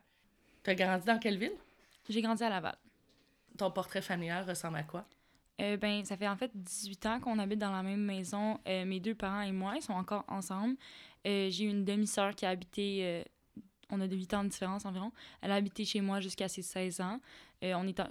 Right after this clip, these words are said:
Speaker 2: en fait, je suis encore dans la maison familiale, puis on est une petite famille, euh, pas de grands-parents et, euh, oncles et tantes qu'on voit à Noël, mais, euh, on est une petite famille serrée, là.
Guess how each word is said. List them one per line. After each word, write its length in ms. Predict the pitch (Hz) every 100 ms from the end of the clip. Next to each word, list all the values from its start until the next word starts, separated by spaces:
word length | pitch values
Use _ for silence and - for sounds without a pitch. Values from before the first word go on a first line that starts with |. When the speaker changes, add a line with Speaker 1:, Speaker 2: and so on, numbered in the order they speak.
| -
Speaker 2:
en 100 | 180
fait, 100 | 196
je 60 |
suis 80 | -
encore 180 | 190 214
dans 100 | 208
la 120 | 190
maison 320 | 190 185 196
familiale, 560 | 190 190 185 185 190 214
puis 140 | 214
on 100 | 180
est 160 | 185 -
une 180 | 185 175
petite 320 | 190 180 -
famille, 460 | 190 190 202 208 196
euh, 240 | 180 180 180 - - - _
pas 120 | - 226
de 380 | 214 190 185
grands-parents 720 | 185 190 190 190 180 202 226 226
et, 260 | - 190 185
euh, 240 | 180 180 -
oncles 300 | 185 196 -
et 80 | 190
tantes 440 | 180 190 202 - 180
qu'on 160 | 180
voit 200 | 170 180
à 80 | 180
Noël, 420 | 180 170 165 175 185
mais, 220 | 180 165
euh, 220 | - - 180 - - - -
on 40 |
est 140 | 190 185
une 120 | 185
petite 180 | - -
famille 280 | 185 185 180
serrée, 440 | 185 175 -
là. 60 | 175